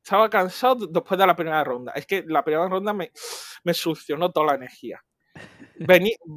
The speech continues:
Speaker 1: vengo de jugar contra un Baby, la cual me cabré un poco porque no me dijo efecto ese. Luego,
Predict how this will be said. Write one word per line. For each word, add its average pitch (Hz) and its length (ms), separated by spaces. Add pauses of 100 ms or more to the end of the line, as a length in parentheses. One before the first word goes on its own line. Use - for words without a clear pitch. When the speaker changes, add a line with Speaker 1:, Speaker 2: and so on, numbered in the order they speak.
(400)
Speaker 1:
vengo 233 240
de 226 140
jugar 202 300
contra 196 280
un 160 120
Baby, 254 320
la 180 200
cual 175 240 (280)
me 151 120
cabré 135 280
un 170 140
poco 208 280
porque 143 640
no 139 160
me 139 920 (760)
dijo 175 320
efecto 139 480
ese. 117 460 (260)
Luego, 160 1120